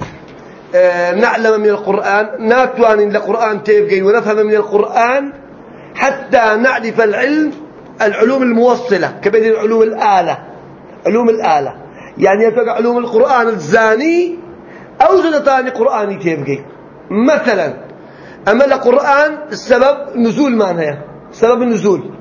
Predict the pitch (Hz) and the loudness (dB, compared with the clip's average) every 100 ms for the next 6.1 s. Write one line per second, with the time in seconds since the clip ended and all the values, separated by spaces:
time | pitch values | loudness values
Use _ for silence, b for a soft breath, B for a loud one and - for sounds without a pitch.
0 | - - B B B B B B - - | -20 -20 B B B B B B -20 -10
1 | - 294 349 311 285 277 - 262 254 277 | 0 2 2 2 0 0 -4 -2 0 0
2 | - 285 247 185 160 - 202 226 240 - | 0 0 0 -2 -8 -4 2 2 2 -2
3 | 262 330 320 240 254 311 302 285 - - | -2 0 -2 0 0 0 -2 -10 -18 -20
4 | - - - - 226 214 247 294 226 214 | -20 -20 -18 -2 0 0 0 2 2 0
5 | 196 208 202 175 190 190 190 196 170 202 | 0 -2 -2 -2 -2 -2 -2 -4 -2 0
6 | 180 | -2